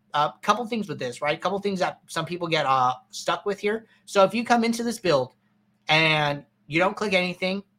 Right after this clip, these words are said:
and then you just go straight to actual scores. So like, "Hey, you know, I wanna, I wanna look at the highest scoring lineups from my set here. I wanna look at my lineups sorted by actual score." If you do not select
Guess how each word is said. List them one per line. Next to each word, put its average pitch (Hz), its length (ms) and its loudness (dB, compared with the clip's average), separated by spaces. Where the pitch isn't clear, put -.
and 160 120 -2
then 165 120 -2
you 160 140 -4
just 165 180 -8
go 151 140 2
straight 165 540 -2
to 147 340 -6
actual 160 380 -2
scores. 160 440 0
So 151 120 -2
like, 139 180 2
"Hey, 156 340 2
you 147 80 -6
know, 143 80 4
I 135 80 6
wanna, 151 340 2
I 147 100 2
wanna 165 440 4
look 185 340 -2
at 165 240 0
the 135 80 4
highest 160 460 4
scoring 160 280 -4
lineups 143 680 -2
from 160 280 0
my 139 140 0
set 165 360 -6
here. 196 180 0
I 156 140 4
wanna 151 220 0
look 147 160 -2
at 143 100 -4
my 143 160 0
lineups 143 460 -2
sorted 147 520 -6
by 131 140 0
actual 147 460 0
score." 208 420 -2
If 170 200 -2
you 190 380 -6
do 240 140 -6
not 196 480 0
select 165 640 -2